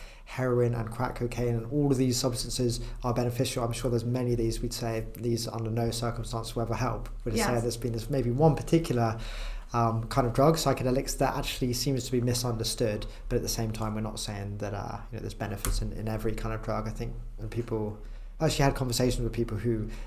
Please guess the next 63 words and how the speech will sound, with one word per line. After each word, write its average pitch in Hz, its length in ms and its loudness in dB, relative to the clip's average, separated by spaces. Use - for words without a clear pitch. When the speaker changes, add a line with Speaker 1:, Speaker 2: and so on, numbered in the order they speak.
Speaker 1:
then 110 380 -2
seem 117 280 -2
to 117 120 -2
s-, - 200 -6
would 110 260 -4
kind 117 180 -2
of - 40 -4
say 120 180 2
to 117 100 -2
me, 107 60 -6
"I 113 80 -2
guess 113 300 -2
then 123 160 2
you're 117 160 4
up 117 120 -2
for 117 300 2
saying 117 300 0
that 120 100 -6
heroin 135 400 6
would 113 140 -2
be 113 260 4
possible - 280 -2
treatment 123 240 0
of - 40 -2
someone 123 220 0
else," 113 140 -2
but - 100 -6
that's 123 160 -2
just, - 240 -6
this 127 120 0
kind 127 200 0
of 113 80 -4
grouping 151 460 6
is 117 120 0
just 117 140 -6
a 107 40 -4
bit 120 180 0
too 113 100 -2
simplistic, 113 480 -4
isn't - 80 -2
Speaker 2:
Yeah, 214 160 2
Speaker 1:
it? 233 40 0
You - 40 2
need 220 120 6
Speaker 2:
no, 190 40 6
Speaker 1:
to 202 80 2
kind - 140 2
Speaker 2:
no, - 80 4
Speaker 1:
of - 60 -2
get 135 80 6
Speaker 2:
that, 117 100 4
Speaker 1:
away 120 100 4
from 113 140 -2
that 107 160 0
word 113 240 2
and 107 260 -2
Speaker 2:
I 226 80 0
don't, 247 100 4
Speaker 1:
separate 247 140 6
Speaker 2:
I 311 80 8
don't 285 100 10
think 262 200 6
Speaker 1:
things - 20 0